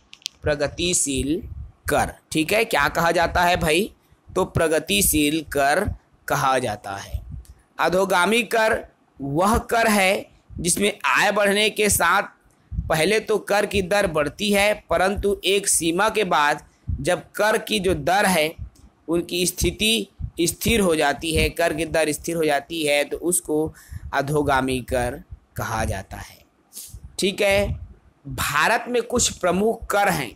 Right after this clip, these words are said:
कर जिसको टैक्स बोला जाता है ना, याद रखना, मैंने शुरू में भी इसको कह दिया है। तो भारत में कौन कौन से टैक्स हैं, कौन कौन से कर हैं जो कि भारत सरकार द्वारा लिया जाता है?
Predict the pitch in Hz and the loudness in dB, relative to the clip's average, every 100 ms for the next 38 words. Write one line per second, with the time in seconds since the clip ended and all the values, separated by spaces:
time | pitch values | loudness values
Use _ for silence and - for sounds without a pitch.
0 | _ 190 208 196 220 - 262 285 - - | _ 0 0 2 0 0 0 0 -2 -16
1 | - - - 208 220 180 165 151 139 131 | -16 -14 -2 0 2 0 2 2 2 0
2 | 135 139 175 294 214 160 165 165 151 156 | -2 -2 0 2 4 4 2 2 0 0
3 | 190 202 185 175 160 175 165 156 156 - | 0 2 0 0 0 0 0 0 -2 -4
4 | - 143 131 131 131 139 175 294 - - | -4 -4 -2 0 0 2 2 0 -4 -20
5 | _ _ - 185 156 151 156 214 220 226 | _ _ -6 -4 -2 2 2 2 0 2
6 | 233 240 - _ _ _ - 214 254 240 | 2 2 -4 _ _ _ -2 0 2 0
7 | 233 226 226 - 214 226 226 - _ _ | 0 2 2 2 2 2 -2 -8 _ _
8 | - 202 214 - 202 185 185 190 180 196 | -2 0 0 0 0 0 0 0 0 0
9 | 208 196 202 196 190 196 196 190 190 185 | 0 0 0 0 0 0 0 0 0 2
10 | 175 190 170 170 185 185 - 139 156 180 | 0 0 0 -4 -2 -4 0 2 2 0
11 | - 151 139 131 139 165 165 156 143 160 | 0 0 0 0 0 2 2 2 2 0
12 | 208 - - - 120 127 131 135 131 104 | -2 -8 -12 -12 -4 0 2 2 0 -4
13 | - 110 98 | -8 -10 -10